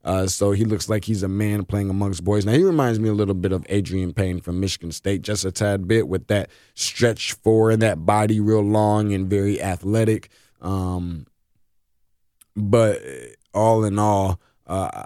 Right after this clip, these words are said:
I will say enough to say that this is a team that's gonna be a really hard out in the N C double A tournament, and they're, they're just, they're really, they're really just looking really good. I'm not sure if we'll see them lose. I'm looking here at the schedule. I'm not sure what other game that would be. They do play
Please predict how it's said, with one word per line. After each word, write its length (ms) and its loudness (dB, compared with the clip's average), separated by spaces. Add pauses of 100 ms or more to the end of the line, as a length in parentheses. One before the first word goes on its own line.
I 140 -2
will 280 2
say 200 0
enough 240 -2
to 120 -10
say 180 -4
that 160 -4
this 120 0
is 60 -6
a 60 -4
team 200 -4
that's 160 -4
gonna 160 -2
be 140 0
a 80 -2
really 280 0
hard 280 0
out 220 -2
in 180 -4
the 100 -8
N 140 -6
C 120 -8
double 300 -2
A 140 -4
tournament, 560 -4
and 280 -4 (380)
they're, 420 2
they're 280 -2
just, 360 -6 (100)
they're 200 0 (160)
really, 320 0 (560)
they're 140 2
really 260 2
just 320 -2 (100)
looking 280 -2
really 180 0
good. 220 -2
I'm 120 -4
not 200 -2
sure 240 -2
if 40 0
we'll 160 0
see 200 -4
them 240 -2
lose. 200 2
I'm 200 -4
looking 240 -4
here 240 2
at 160 -8
the 80 -12
schedule. 400 -4
I'm 120 -4
not 200 -4
sure 160 -2
what 180 0
other 180 -4
game 280 -4
that 100 -4
would 140 -4
be. 80 0
They 160 -2
do 160 0
play 260 -2